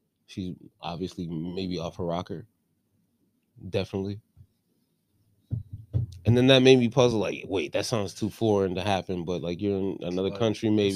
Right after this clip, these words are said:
Speaker 2: said it
Speaker 1: I've
Speaker 2: was in,
Speaker 1: been,
Speaker 2: no,
Speaker 1: I've
Speaker 2: they
Speaker 1: seen
Speaker 2: said it
Speaker 1: some
Speaker 2: was in
Speaker 1: shit.
Speaker 2: Amsterdam.
Speaker 1: I've seen some shit
Speaker 2: In the
Speaker 1: in
Speaker 2: red
Speaker 1: some
Speaker 2: light
Speaker 1: clubs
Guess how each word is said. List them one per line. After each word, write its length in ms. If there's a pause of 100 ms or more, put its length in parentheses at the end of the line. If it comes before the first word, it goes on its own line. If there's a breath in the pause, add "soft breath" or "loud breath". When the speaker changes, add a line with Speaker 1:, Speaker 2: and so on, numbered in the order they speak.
Speaker 2:
said 80
it 40
Speaker 1:
I've 140
Speaker 2:
was 80
in, 80
Speaker 1:
been, 100
Speaker 2:
no, 160
Speaker 1:
I've 40
Speaker 2:
they 120
Speaker 1:
seen 80
Speaker 2:
said 80
it 40
Speaker 1:
some 60
Speaker 2:
was 120
in 80
Speaker 1:
shit. 100
Speaker 2:
Amsterdam. 480
Speaker 1:
I've 120
seen 160
some 180
shit 140
Speaker 2:
In 40
the 80
Speaker 1:
in 80
Speaker 2:
red 80
Speaker 1:
some 80
Speaker 2:
light 160
Speaker 1:
clubs 200